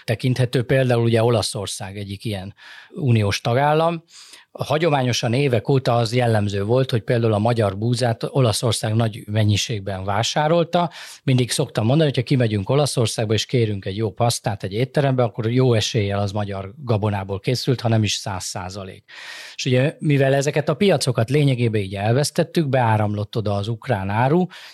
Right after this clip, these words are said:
nyilván mondjuk például az olaszoknak kapóra jön az, hogyha van egy olyan szállító, aki nagy mennyiségben, egyenletes minőségben és olcsón tud szállítani gabonát. Itt a kelet-európai uniós tagállamoknál itt másképp alakul a helyzet.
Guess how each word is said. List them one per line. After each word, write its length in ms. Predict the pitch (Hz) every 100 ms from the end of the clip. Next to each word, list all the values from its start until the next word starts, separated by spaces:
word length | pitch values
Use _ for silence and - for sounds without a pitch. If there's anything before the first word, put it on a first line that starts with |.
| -
nyilván 340 | 143 139 123
mondjuk 260 | 123 113 113
például 320 | 120 113 104
az 120 | 92
olaszoknak 840 | 113 143 - 165 - 165 156 - -
kapóra 420 | - 117 104 104
jön 200 | 107 104
az, 180 | 104 92
hogyha 420 | - 107 120 - 113
van 180 | 110
egy 200 | 104 104
olyan 180 | 120 107
szállító, 540 | 98 - 123 139 135 131
aki 320 | 113 127 110 - - - _ -
nagy 240 | 156 160 175
mennyiségben, 720 | 165 143 131 147 117 117 113
egyenletes 600 | 123 131 123 113 113 -
minőségben 680 | 117 107 98 - 104 107 98
és 220 | 95 -
olcsón 400 | 107 90 123 101
tud 140 | 117
szállítani 540 | - 113 98 104 120 101
gabonát. 500 | 110 104 117 113 - - - - -
Itt 220 | 135 -
a 80 | -
kelet-európai 1040 | 185 180 135 139 131 123 - 104 104 170 254
uniós 540 | - 151 143 107 -
tagállamoknál 840 | 139 147 156 156 151 - 147 131 -
itt 160 | 139 -
másképp 440 | 110 - 123 104
alakul 360 | 107 92 123 98
a 40 |
helyzet. 500 | 104 156 165 175